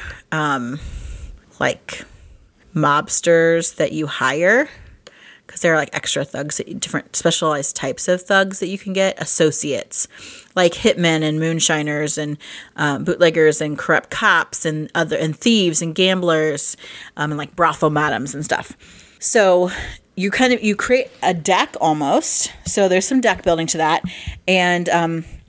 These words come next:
they give you, like, um, kind of muscle sometimes, points. Um,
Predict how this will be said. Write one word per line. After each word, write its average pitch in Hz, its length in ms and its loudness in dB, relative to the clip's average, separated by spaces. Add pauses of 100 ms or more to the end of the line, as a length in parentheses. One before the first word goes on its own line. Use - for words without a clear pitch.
(160)
they 196 160 0
give 196 300 -2
you, 196 420 4
like, 156 360 0 (640)
um, 151 360 -2
kind 165 240 -4
of 147 80 -8
muscle 220 680 2 (800)
sometimes, 220 640 0 (500)
points. 233 800 2
Um, 165 460 2